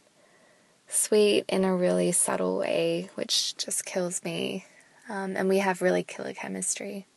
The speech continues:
Um, we kind of started seeing each other about eight months ago when we met pretty randomly but had mutual friends. Um, and from the start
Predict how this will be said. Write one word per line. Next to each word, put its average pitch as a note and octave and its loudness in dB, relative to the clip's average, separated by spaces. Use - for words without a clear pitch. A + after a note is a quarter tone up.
Um, G3+ 0
we G#3+ 0
kind A3+ 0
of A#3 -2
started B3 6
seeing G#3+ 0
each - -6
other G3 2
about F#3 -2
eight F#3 -2
months F#3 -6
ago F#3 -4
when F3+ -4
we F3 -2
met F3+ 2
pretty A3 4
randomly E3+ 4
but - -2
had - -2
mutual - -4
friends. - -2
Um, F3 -6
and E3+ 0
from G3 0
the F3+ 2
start - -2